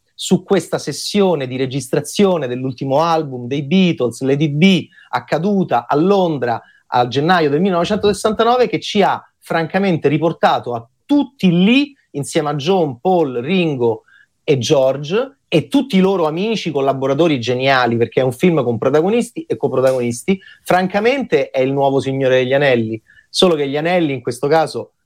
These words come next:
sono i Beatles <laughs> e io devo dire che sono rimasto rapito, rapito completamente, quindi lo consiglio a tutti, è forse la cosa più sorprendente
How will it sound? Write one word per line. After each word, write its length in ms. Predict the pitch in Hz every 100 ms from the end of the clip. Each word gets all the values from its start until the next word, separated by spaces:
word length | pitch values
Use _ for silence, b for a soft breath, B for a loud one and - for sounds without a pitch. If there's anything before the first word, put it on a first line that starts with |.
| _
sono 220 | - 127
i 60 | 127
Beatles 680 | 131 160 - 120 120 - -
<laughs> 300 | 285 233 -
e 60 | 190
io 220 | 190 220
devo 260 | 185 165
dire 260 | 160 208 156
che 260 | 143 135 147 220 B
sono 280 | - - 170
rimasto 440 | 175 175 180 - 185
rapito, 800 | 180 175 208 185 123 117 107 - _ _
rapito 500 | 117 147 147 208 185
completamente, 760 | 165 165 175 156 156 160 135 120
quindi 240 | 202 180
lo 100 | 147
consiglio 400 | 143 139 175 156
a 40 |
tutti, 280 | - 202 180
è 180 | 151 147
forse 420 | - 208 214 -
la 120 | 160
cosa 300 | 147 175 165
più 140 | - 151
sorprendente 1200 | - - - 147 147 143 147 160 165 170 170 170